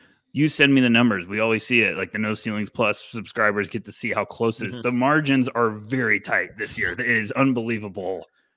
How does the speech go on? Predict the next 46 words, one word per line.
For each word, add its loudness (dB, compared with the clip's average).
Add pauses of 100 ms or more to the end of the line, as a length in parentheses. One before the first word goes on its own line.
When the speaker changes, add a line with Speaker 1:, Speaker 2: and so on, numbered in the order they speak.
(120)
Speaker 1:
how 0
Speaker 2:
I 2
think, 2
Speaker 1:
close. -6 (180)
Speaker 2:
I -2
think 0
we 10
only 4
had, 2
like, 0
six -6
pe-, -8 (160)
six -6
guys -2
with, -4
like, -2
an -6
average -4
ranking -10
in -12
the -6
top -4
ten. -10 (540)
Speaker 1:
Yeah. -2 (500)
It, -6 (580)
<laughs> -10
and, 4
and 0
there, 4
uh, 0
it's, -4
you -2
look 0
at 0
all 4
the 0
names 0
submitted, -6
there's, -4
like, -6
two -2
hundred 0
plus -4
names -2
every -6
time. -14